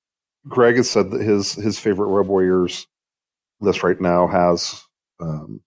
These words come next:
Ghost Rider in it. So it, it is fun that, that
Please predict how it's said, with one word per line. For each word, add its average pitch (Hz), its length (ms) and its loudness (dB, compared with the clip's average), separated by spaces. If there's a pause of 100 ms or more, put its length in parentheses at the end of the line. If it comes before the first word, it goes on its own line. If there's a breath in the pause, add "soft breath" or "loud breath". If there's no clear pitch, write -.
(280)
Ghost 92 200 2
Rider 110 300 0
in 123 80 -4
it. - 120 -6 (140)
So 190 440 0 (1160)
it, 107 280 2 (600 loud breath)
it 139 160 2
is 147 160 4
fun 127 220 2
that, 107 80 0 (160)
that - 480 0